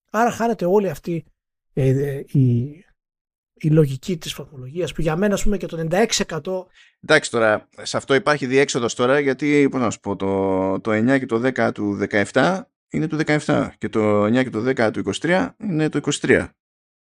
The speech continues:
Speaker 2: Δηλαδή
Speaker 1: Ναι, μα αυτό, α, αυτή, αυτό θα είχε, θα είχε νόημα, κατά τη γνώμη μου, εάν το παιχνίδι ήταν σε άλλη κονσόλα. Εάν το παιχνίδι όντως ήταν διαφορετικό.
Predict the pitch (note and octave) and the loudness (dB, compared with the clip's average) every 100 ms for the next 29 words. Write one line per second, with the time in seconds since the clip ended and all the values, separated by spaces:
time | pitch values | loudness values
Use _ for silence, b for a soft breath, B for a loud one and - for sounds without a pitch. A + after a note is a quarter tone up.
0 | _ - A#2 B2 B2 B3+ B3 - F3+ G3+ | _ -6 0 2 2 0 -2 -4 -6 -2
1 | F3 - - - F3 F3+ - B3+ C4 E3+ | -2 -4 -6 -2 -2 -2 -2 -2 -2 -6
2 | - G3+ G#3 G3+ A3 G#3 F#3+ E3+ - - | -2 -2 2 0 2 0 -2 -6 -8 -2
3 | F#3+ F#3+ F#3 G3+ F3+ E3 D3 C#3+ B2 C3+ | 0 0 0 0 -2 -4 -2 -4 -6 -8
4 | D#3 E3 F#3+ F#3+ F#3 D#3 F#3+ G3+ G#3+ G#3 | -4 0 0 0 -4 -4 -4 -2 -2 0
5 | G#3+ G3+ F#3 C4 B3+ _ _ _ _ _ | 0 -2 0 -2 -2 _ _ _ _ _
6 | _ F3 F3+ F3 G3+ G#3 C4 C4 - G3+ | _ -6 -6 -4 0 0 0 -2 -4 -4
7 | G3+ D3+ C#3+ C#3 D3 A#2+ - _ | -2 0 0 0 -2 -10 -14 _